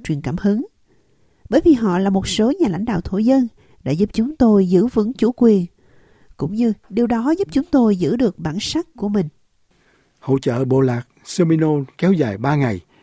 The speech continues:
Speaker 2: được tổ chức tại khách sạn và sòng bạc Hard Rock thuộc sở hữu của Seminole ở Hollywood, Florida. Powwow bao gồm các cuộc thi khiêu vũ, trang phục và đánh trống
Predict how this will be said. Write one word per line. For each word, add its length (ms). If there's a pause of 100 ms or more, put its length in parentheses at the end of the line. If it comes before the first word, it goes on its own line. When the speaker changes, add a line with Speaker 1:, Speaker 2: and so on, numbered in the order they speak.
(100)
Speaker 2:
được 160
tổ 140
chức 220
tại 120
khách 180
sạn 380
và 100
sòng 260
bạc 240
Hard 380
Rock 180 (500)
thuộc 160
sở 140
hữu 280
của 200
Seminole 640
ở 240 (120)
Hollywood, 440 (140)
Florida. 540 (840)
Powwow 440 (180)
bao 180
gồm 180
các 140
cuộc 240
thi 200
khiêu 240
vũ, 280 (400)
trang 180
phục 200 (280)
và 160
đánh 240
trống 220